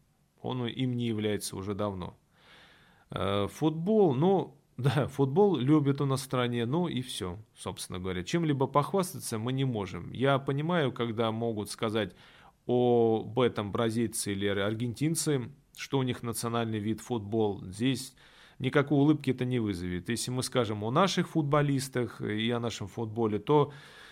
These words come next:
сразу вспоминаются все эти скандалы, связанные с нашими отечественными футболистами. И кроме как какое-то вот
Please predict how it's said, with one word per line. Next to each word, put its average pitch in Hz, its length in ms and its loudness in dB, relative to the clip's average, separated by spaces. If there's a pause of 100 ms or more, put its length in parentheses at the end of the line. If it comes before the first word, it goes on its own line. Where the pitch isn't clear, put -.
(180)
сразу 147 340 4
вспоминаются 127 720 2
все 135 280 4
эти 110 180 -2
скандалы, 131 760 2
связанные 131 640 0
с - 200 -6
нашими 120 440 0
отечественными 107 720 -2
футболистами. 104 1300 -2
И 117 60 -2
кроме 139 320 0
как - 540 -4 (360)
какое-то 127 520 -4
вот 120 260 -2